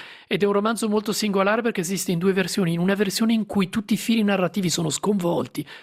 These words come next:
e si continua a passare da una parte all'altra della vita di questo protagonista, Cyrus Vance, che vive diverse vite, diverse vicende,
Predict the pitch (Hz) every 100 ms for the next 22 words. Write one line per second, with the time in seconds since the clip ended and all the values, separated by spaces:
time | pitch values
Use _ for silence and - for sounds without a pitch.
0 | - 180 - 170 165 196 180 170 - 190
1 | 160 160 160 147 _ 185 185 175 165 160
2 | 165 170 165 165 151 - - - 156 151
3 | 156 175 165 147 139 147 - 143 - 120
4 | - 135 139 151 180 - 147 156 143 131
5 | 165 170 160 - - - _ - 127 147
6 | 202 214 156 147 151 151 135 156 139 185
7 | 160 143 147 139 - 156 185 - 202 214
8 | 254